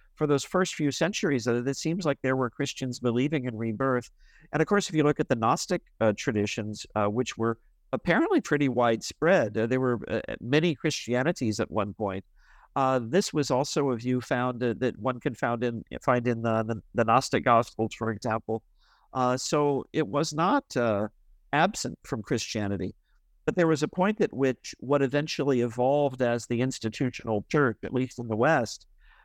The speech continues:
uh, did, you know, specifically condemn this idea. And, uh, Bradley Malkovsky's article, uh, in, uh, in the volume,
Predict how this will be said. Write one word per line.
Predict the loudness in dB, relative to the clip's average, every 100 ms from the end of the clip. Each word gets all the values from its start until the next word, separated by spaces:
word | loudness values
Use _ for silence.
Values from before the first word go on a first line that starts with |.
| _
uh, | 0 2 4 2 0 -6 -20 _ -20 _ _ _ _ 0
did, | 4 4 2
you | 0 0
know, | 0
specifically | -4 -6 -2 0 0 0 0 0
condemn | -2 -2 -2 0 -2
this | 0 0
idea. | 0 -2 -4 -8 _ _ _ _ _
And, | 0 0 0 0 0 2
uh, | 2
Bradley | 2 2 2 0
Malkovsky's | 0 2 0 0 -2 2
article, | 2 2 0 0 0 0 -2
uh, | 0 2 0 0
in, | -2 -2 -2 -2
uh, | 0 0 -2 -6
in | -6 -2
the | 0
volume, | 2 2 2 -2